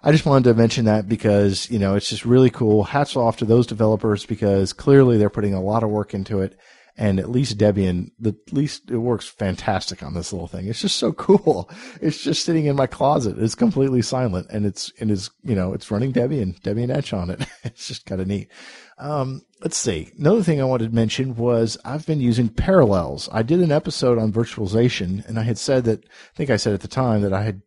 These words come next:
I've, you know, I've used V M ware many times in the past, and, um, oh gosh, I can't even remember now some of the other virtualization stuff. Of course, like the crossover and all that kind of stuff. I've used all that,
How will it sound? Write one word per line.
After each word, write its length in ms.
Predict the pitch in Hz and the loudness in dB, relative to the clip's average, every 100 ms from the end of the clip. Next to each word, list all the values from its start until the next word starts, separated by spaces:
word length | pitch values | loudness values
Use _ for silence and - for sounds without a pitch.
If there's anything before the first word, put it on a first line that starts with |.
| - | -10
I've, 260 | 117 113 117 - | -6 -6 -6 -12
you 160 | 123 | -4
know, 120 | 123 101 | 0 0
I've 80 | |
used 240 | 127 147 139 | 2 0 0
V 180 | 131 135 | 2 2
M 120 | 123 | 2
ware 260 | 107 101 | 2 0
many 220 | 110 113 123 | 0 0 0
times 340 | - 107 104 | -2 -2 -2
in 60 | 110 | -2
the 80 | |
past, 480 | 107 107 90 101 - - - - - _ - | -4 -4 -4 -6 -10 -16 -20 -20 -20 _ -12
and, 380 | 117 107 104 101 | -4 -2 -2 -2
um, 360 | 98 95 95 95 _ _ _ _ _ _ | 0 0 -2 -8 _ _ _ _ _ _
oh 320 | 110 110 101 92 | -8 -4 -4 -6
gosh, 300 | 110 104 - | -8 -10 -8
I 40 | |
can't 140 | - | -6
even 120 | 107 95 | -6 -4
remember 240 | 110 110 | -2 -2
now 120 | 95 | -2
some 200 | 92 110 | -4 -6
of 40 | 98 | -4
the 80 | |
other 140 | 101 95 | -4 -4
virtualization 760 | 98 101 104 92 110 110 107 | -6 -8 -6 -4 0 0 -2
stuff. 260 | - 98 92 | -8 -8 -8
Of 100 | 127 | -8
course, 260 | - 151 - | 0 0 0
like 120 | 120 | -4
the 100 | 110 | -6
crossover 600 | - 107 101 120 110 101 | -4 -2 0 0 0 0
and 80 | 98 | 0
all 180 | 98 104 | 0 -2
that 100 | 101 | -4
kind 120 | 113 | -8
of 60 | |
stuff. 200 | - 110 | -6 -4
I've 160 | 123 131 | -2 2
used 220 | 180 156 | 2 2
all 160 | 120 113 | 0 0
that, 240 | 104 104 | -2 -4